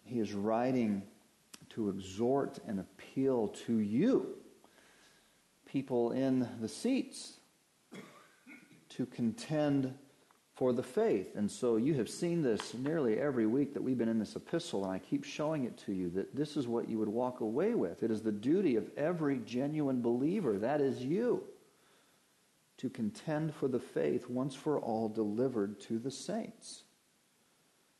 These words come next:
Why is this necessary?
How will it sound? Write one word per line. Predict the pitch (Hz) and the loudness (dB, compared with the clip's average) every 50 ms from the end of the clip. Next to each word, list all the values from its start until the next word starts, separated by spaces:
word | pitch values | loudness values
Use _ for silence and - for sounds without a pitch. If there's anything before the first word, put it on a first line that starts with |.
| _ _ _ _ _ _ _ _ _ _ _ _ _ _ _ _ _ _ _ _ _ _ _ - _ _ - _ | _ _ _ _ _ _ _ _ _ _ _ _ _ _ _ _ _ _ _ _ _ _ _ -20 _ _ -20 _
Why | - 120 131 135 165 196 | -8 -4 0 0 2 4
is | 208 202 180 | 4 4 4
this | 202 190 202 - | 2 0 0 2
necessary? | 220 247 240 - 165 - - 120 101 82 - | 0 0 2 0 -2 -2 0 -2 -2 -2 -4